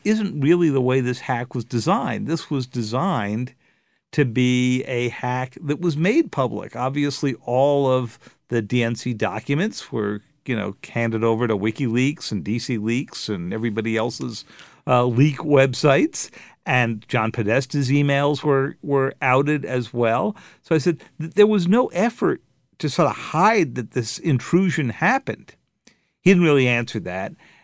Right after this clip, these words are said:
And then I asked him whether or not he believed the intelligence that had been provided by U S Intel or whether he believed what Putin had told him. And he said, "Well, the U S Intel," and again, he said this in public more than once, was,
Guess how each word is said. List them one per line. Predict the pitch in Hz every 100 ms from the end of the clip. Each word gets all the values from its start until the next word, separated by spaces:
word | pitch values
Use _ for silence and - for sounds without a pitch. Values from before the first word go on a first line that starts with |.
| _
And | 151 131 139
then | 151 147
I | 143 131
asked | 131 131 127
him | 123
whether | 120 120 117
or |
not | 113 110 110
he | 113
believed | 107 110 113 117 104
the | 110 107
intelligence | 104 95 110 110 98 95
that | 110
had |
been | 98 101
provided | 104 101 101 98
by | 98
U | 98 104
S | 101 -
Intel | 101 95 92 78 92
or | 117 104
whether | 101 101 98
he | 107
believed | 98 101 98 101 95 -
what | 104 95
Putin | - 113 95
had | 90 -
told | 92 -
him. | 131 165 - - _ -
And | 127
he |
said, | 127 165
"Well, | 220
the | 214
U | 190 208
S | 208
Intel," | 175 226 143 98 104 190
and | 139
again, | 113 139
he | 131
said | - 127
this | 120 175
in | -
public | - 110 110 -
more | 113
than | 104 101
once, | 98 160 - - - - _
was, | 131 139 131